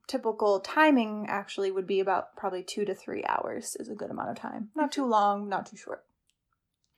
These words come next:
Speaker 2: Okay, so let's dig into some of those elements. So for food, I think what's important to know is you do not have to provide a full meal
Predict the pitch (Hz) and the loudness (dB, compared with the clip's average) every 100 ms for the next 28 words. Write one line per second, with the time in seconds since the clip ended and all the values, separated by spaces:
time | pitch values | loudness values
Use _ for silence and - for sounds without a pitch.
0 | _ _ _ _ _ _ _ _ - 247 | _ _ _ _ _ _ _ _ 2 2
1 | 240 - - 226 208 233 233 - 247 233 | 2 -4 -4 0 2 2 0 -4 -4 -2
2 | 220 208 214 226 214 202 196 190 185 - | -2 -4 -6 -10 -8 -8 -6 -6 -6 -6
3 | 202 - - - - - - _ _ _ | -6 -6 -10 -14 -14 -14 -18 _ _ _
4 | - - 226 202 202 - - 220 202 202 | -12 -2 2 2 0 -4 -4 -2 0 -2
5 | 208 - 233 - - - _ _ _ - | -10 -4 -2 -2 -4 -18 _ _ _ -10
6 | 214 240 262 269 262 254 247 240 262 262 | -4 -2 -2 -2 -2 -2 0 0 0 0
7 | 226 214 - 208 196 208 214 233 220 190 | -2 -2 -4 -6 -8 -10 -8 -6 -6 -4
8 | 185 220 - 202 - 214 214 202 180 180 | -4 -4 -4 -4 -4 -8 -10 -6 -4 -4
9 | 180 - - - 208 196 202 202 196 190 | -6 -14 -16 -4 -2 0 -2 -6 -8 -8
10 | 64 - 98 | -4 -4 -4